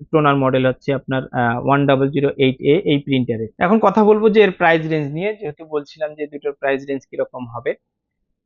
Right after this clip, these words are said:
যেহেতু Canon সিক্স জিরো থ্রি জিরো এটা আগে থেকেই, অনেক আগে থেকেই আপনারা জানেন যে অনেক ভালো একটা প্রিন্টার, এটার প্রাইস মূল্য বর্তমান রয়েছে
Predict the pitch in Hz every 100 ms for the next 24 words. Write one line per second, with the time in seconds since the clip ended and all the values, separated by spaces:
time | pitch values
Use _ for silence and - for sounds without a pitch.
0 | - 156 202 202 220 214 185 175 185 196
1 | 190 196 175 190 185 - 185 180 185 170
2 | 160 147 156 147 156 190 175 156 156 139
3 | 143 - 151 156 147 151 151 131 131 131
4 | 135 131 123 123 123 127 - 127 123 165
5 | 160 143 - 131 135 135 139 127 - 131
6 | 131 127 123 147